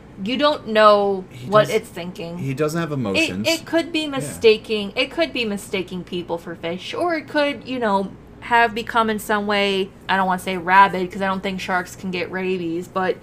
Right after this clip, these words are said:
Speaker 2: Yes.
Speaker 1: it, it becomes ravenous in a way where it's, like,
Speaker 2: Maybe
Speaker 1: devouring
Speaker 2: he was raised
Speaker 1: people.
Speaker 2: around flesh. I don't know.
Speaker 1: No, but it's like it becomes ravenous in a way where it starts to seek these people out who are going into the water and eating them. So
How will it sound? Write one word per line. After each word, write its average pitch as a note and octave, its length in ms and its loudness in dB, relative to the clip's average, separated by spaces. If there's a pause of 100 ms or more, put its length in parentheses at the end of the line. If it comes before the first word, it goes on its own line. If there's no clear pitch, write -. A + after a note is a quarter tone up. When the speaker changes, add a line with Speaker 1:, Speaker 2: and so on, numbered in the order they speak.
Speaker 2:
Yes. - 400 -8
Speaker 1:
it, C#4 220 0
it B3+ 320 0
becomes D4 440 0 (800)
ravenous C#4 560 4
in B3+ 60 -4
a A#3+ 80 0
way B3 280 6
where A3+ 200 6
it's, A3 220 4
like, G3+ 340 0 (140)
Speaker 2:
Maybe A#2+ 200 -6
Speaker 1:
devouring A3+ 480 6
Speaker 2:
he G#2+ 60 0
was C3 80 0
raised D3+ 160 -4
Speaker 1:
people. F2+ 140 -6
Speaker 2:
around E2+ 200 -6
flesh. - 420 -12
I F#2 60 -10
don't A2 160 -10
know. A#2 240 -10
Speaker 1:
No, B4 160 2
but - 140 -2
it's - 240 -4
like D4+ 300 0
it - 400 -2
becomes C#4 420 -4
ravenous C#4+ 540 2
in C4+ 80 -4
a B3+ 60 -2
way B3+ 220 2
where A3+ 220 4
it A3 80 0
starts A#3+ 320 -2
to A3+ 60 -6
seek C4+ 300 -6
these A#3+ 160 -10
people A3+ 320 -2
out A3+ 200 6
who A3 60 0
are G#3 160 4
going G#3+ 260 0
into A3 180 -4
the G#3 100 -4
water G#3 320 4
and F3+ 220 -4 (500)
eating G3+ 320 -6
them. - 240 -14 (840)
So C4 340 2